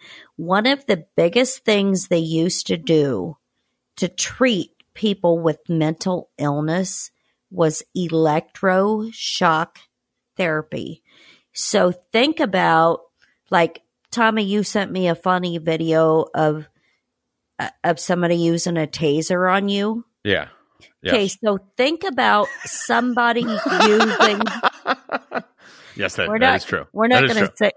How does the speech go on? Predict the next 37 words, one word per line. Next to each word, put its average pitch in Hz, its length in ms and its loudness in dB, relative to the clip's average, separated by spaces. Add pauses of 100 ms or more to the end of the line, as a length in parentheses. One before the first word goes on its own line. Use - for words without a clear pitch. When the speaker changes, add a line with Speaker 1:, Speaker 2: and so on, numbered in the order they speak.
(120)
Speaker 1:
we're 175 120 -10
not 175 180 -10
gonna 170 180 -6
say 175 280 0
where. 165 280 -2 (300)
Speaker 2:
That 269 160 2
is 240 60 4
Speaker 1:
Anyway, 185 180 -2
Speaker 2:
true. - 160 -8 (200)
<laughs> 320 220 2
Speaker 1:
think, 294 560 -2
think 311 280 2
of 339 140 -4
somebody 254 420 0
using, 208 800 -2 (140)
like, 185 320 0 (500)
a 185 120 0
taser 196 720 -2 (140)
on 185 200 2
your 170 140 2
brain 160 680 -2 (240)
all 175 340 2
of 175 180 0
the 160 120 -2
Speaker 2:
Right. 98 140 2
Speaker 1:
time. 151 480 -4 (960)
That's 247 400 0
the 294 220 0
same 202 680 0
kind 185 440 -2
of 180 200 -4
thing 170 360 0
as 165 220 -4
the 160 100 -6
Project 170 640 -2
Monarch, 175 600 0
where 156 560 2